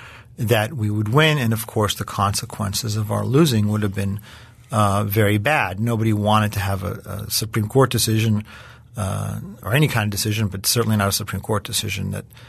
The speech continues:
declared the Second Amendment to be a collective right or, or a worthless right. Now, we were not oblivious to this concern. Obviously, we understood that there was risk involved. This was not something that we did lightly, and it was not something that,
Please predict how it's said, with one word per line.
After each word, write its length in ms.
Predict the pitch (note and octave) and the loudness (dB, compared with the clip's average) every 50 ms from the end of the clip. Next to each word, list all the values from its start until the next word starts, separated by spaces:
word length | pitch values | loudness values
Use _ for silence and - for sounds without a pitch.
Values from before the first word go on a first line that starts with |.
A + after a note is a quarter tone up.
| - - - - - - | -20 -20 -20 -20 -12 -6
declared 380 | A2 A2+ A2 - - B2 A2 G#2+ | -4 -2 -2 0 0 0 0 0
the 60 | G#2 | -2
Second 320 | - - A#2+ A2 - A2 G#2+ | -2 0 0 0 0 0 0
Amendment 260 | G#2+ G2 G2 G2+ - | 0 0 -2 -4 -4
to 80 | - | -4
be 120 | G2 F#2+ F#2 | -4 -4 -4
a 60 | F#2+ | -2
collective 560 | - - - A2+ G#2+ G2+ G2+ - - G#2 G2 | -2 0 0 0 0 0 -2 -2 -6 -6 -4
right 300 | F#2 F#2 F#2 F#2+ G2+ G2+ | -2 -4 -4 -4 -8 -8
or, 160 | G2 G2 G2+ | -8 -8 -8
or 180 | G#2 - G#2 G2+ | -6 -6 -6 -6
a 40 | G2+ | -6
worthless 520 | G2 G2 G2 G2 - - - - - - | -6 -6 -6 -8 -8 -6 -6 -4 -2 0
right. 220 | G3 F#3+ - - - - - - - - - | 2 2 0 0 -4 -12 -18 -18 -20 -10 -2
Now, 160 | - C#3 C3+ C#3 | 2 2 2 4
we 320 | C#3+ C3+ D#3 D#3 D#3 C#3+ | 4 6 6 6 6 4
were 280 | C3+ B2+ A#2 B2 B2+ A#2+ | 4 2 2 4 4 6
not 440 | A#2 A2+ A2+ A2+ A2 A2+ A2 - - - - - - | 6 6 6 6 4 4 2 -4 -12 -18 -20 -8 -4
oblivious 560 | - A#2 G#2 A2+ A2+ A2+ A2+ G2+ G#2+ G#2+ G2+ - | -2 0 4 6 6 6 6 6 4 2 2 0
to 80 | - | -2
this 140 | G#2 G2 G2+ | -4 -4 -4
concern. 500 | - - G#2+ G#2+ - - B2 A#2+ A#2 A#2 - - - | -2 -2 0 2 2 4 4 2 2 0 -6 -6 0
Obviously, 460 | - A2 G#2+ G#2+ G#2+ - - - A2+ | 2 2 2 2 0 -2 -2 -2 -2
we 120 | G#2 G2+ G2+ | -4 -4 -4
understood 380 | G2+ G2+ G2+ - - A2+ G2 | -2 -2 -2 -2 -2 -4 -6
that 80 | G2 G2+ | -6 -8
there 100 | - G#2+ | -6 -6
was 200 | G#2 G2 - G#2+ | -6 -6 -4 -2
risk 240 | A2 A2 - - A2 | -2 -2 0 0 0
involved. 460 | A2 G#2 G2+ A2 G2 F2+ F#2 A2+ A#2+ | 0 0 2 0 0 0 -2 -6 -6
This 180 | - - - | -6 -4 -4
was 100 | A2 G2+ | -2 0
not 380 | G#2 G#2+ A2+ A2 A2+ A2 G#2+ - - - - - - - - - | 4 4 6 6 6 4 2 0 -6 -16 -20 -20 -20 -20 -10 -4
something 400 | - - - A#2+ G#2+ A2 A#2+ A2 | 0 2 2 2 2 2 0 0
that 100 | G#2+ A2+ | 0 0
we 100 | B2 G#2+ | -2 -6
did 220 | G2+ G#2+ G#2+ G2 | -4 -4 -4 -4
lightly, 480 | G#2 A2 A#2+ B2+ C3+ C3+ - D3+ C#3 C3+ | 0 2 2 2 2 0 0 -2 0 0
and 160 | A2+ G#2+ G2 | -2 -2 -2
it 80 | G2+ A2 | -4 -4
was 140 | G#2 G2 A2+ | -4 -2 2
not 240 | A2+ A2 A2 G#2 | 2 4 4 4
something 360 | - - A2 G#2 - G#2+ G2+ G2 | 2 0 0 0 -2 -4 -4 -4
that, 220 | G2 F#2+ - - | -6 -8 -10 -12